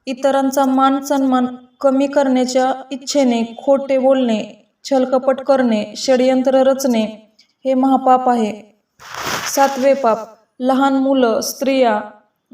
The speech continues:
किंवा कोणत्याही कमजोर व्यक्तीशी हिंसा करणे, सामाजिक कर्म करणे, असामाजिक कर्म करणे हे महापाप आहे. आठवे पाप,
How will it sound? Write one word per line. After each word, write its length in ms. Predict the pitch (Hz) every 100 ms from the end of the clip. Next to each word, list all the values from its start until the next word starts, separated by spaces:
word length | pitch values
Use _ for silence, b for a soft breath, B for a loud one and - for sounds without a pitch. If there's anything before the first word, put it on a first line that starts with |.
| 233 226 - -
किंवा 340 | 285 262 240
कोणत्याही 640 | 233 269 269 262 277 277 277
कमजोर 440 | 277 262 254 262
व्यक्तीशी 680 | 269 269 269 269 262 269 240
हिंसा 540 | 240 247 262 254 269
करणे, 440 | 269 269 247 220 208 208 _ _ -
सामाजिक 680 | - 254 247 254 247 254 277
कर्म 280 | 262 262
करणे, 540 | 262 277 262 240 220 - - _ _ _ -
असामाजिक 560 | 262 269 269 262 254 262
कर्म 300 | 277 269 269
करणे 420 | 277 269 233 220
हे 300 | 220 233 254
महापाप 520 | 254 262 262 254 254
आहे. 340 | 247 220 208 202 _ _ _ _ _ _ _ _ _ _ _
आठवे 400 | 226 240 254 277
पाप, 380 | 285 254 208 214